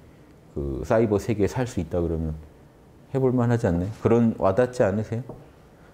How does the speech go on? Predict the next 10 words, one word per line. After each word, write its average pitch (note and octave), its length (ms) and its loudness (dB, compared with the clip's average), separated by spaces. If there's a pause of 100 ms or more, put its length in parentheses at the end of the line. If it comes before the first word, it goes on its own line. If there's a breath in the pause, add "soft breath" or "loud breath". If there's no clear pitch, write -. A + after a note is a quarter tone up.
(160 loud breath)
그렇게 D#3 360 2
이-, C3 200 2
그런 D3 240 2
게 C#3+ 80 2
있다는 D#3+ 440 2
것만 D#3 320 2
해도 C#3 160 2
내 A#2 140 4
삶이 C#3+ 340 0
뭔가 A#2 520 2